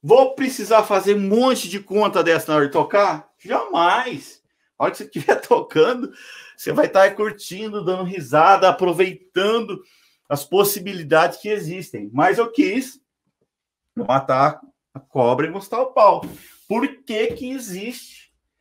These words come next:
essa equivalência matemática entre os acordes?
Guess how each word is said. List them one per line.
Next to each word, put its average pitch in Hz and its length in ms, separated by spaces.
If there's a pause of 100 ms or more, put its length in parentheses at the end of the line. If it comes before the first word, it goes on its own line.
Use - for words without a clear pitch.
(160)
essa 190 400
equivalência 240 1000 (640)
matemática 190 800
entre 190 180
os 196 80
acordes? 160 680